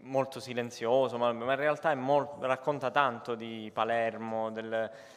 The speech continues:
diciamo, di quell'anello debole, eh, rispetto a una famiglia, insomma, che, eh, che ha dei valori sballati, ecco. Insomma, quindi,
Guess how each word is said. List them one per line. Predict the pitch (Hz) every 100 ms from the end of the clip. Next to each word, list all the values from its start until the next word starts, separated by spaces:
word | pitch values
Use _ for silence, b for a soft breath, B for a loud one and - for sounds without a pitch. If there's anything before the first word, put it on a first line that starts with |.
| B -
diciamo, | - 123 131 127
di | 120
quell'anello | 123 131 135 131 135 135 127 123
debole, | 131 135 117 120 120 117 110 B B B -
eh, | 113 110 107 107 101 101 101
rispetto | 107 117 - 127 -
a | 117
una | 117 120
famiglia, | 127 117 131 120 117 117 113 110 110 107
insomma, | - 113 110 107 107 104 107
che, | 107 107 104 104 101 101 B B _
eh, | - - - - 62 53 - -
che | 127
ha | 120
dei | 120 123
valori | 117 120 127 127
sballati, | 110 117 120 113 123 135 117 107 117
ecco. | 117 110 113 113
Insomma, | - 139 117
quindi, | 120 135 120